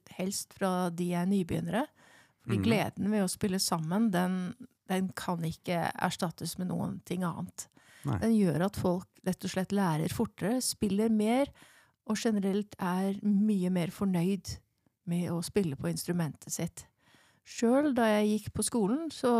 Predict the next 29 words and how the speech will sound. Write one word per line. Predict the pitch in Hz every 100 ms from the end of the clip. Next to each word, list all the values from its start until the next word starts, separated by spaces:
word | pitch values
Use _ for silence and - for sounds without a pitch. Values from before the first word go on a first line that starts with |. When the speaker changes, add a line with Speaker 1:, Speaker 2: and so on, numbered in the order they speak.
| 226 214 208 196 190 196
Speaker 1:
og | 202 185 190
skulle | - 196
lære | 196 180 156
å | 165 185
spille | - 214 165 156 165
fiolin, | 226 190 254 269 - - - - -
og | -
gikk | 208 196 -
i | 202
orkester, | 202 190 - -
så | 247 233
var | 185 165
jo, | 180 185 175 - 175 _ _
var | 185 175
det |
jo | 214
pausene | 214 202 87 - 196
som | 185
var | 170 170
det |
kjekkeste | 190 175 - - 196
da, | 165
til | 156 170
å |
begynne | 160 -
med. | - 175 - - - -
Speaker 2:
Mm. | 104 165
Speaker 1:
Men, | 202 208 196
eh, | 185 180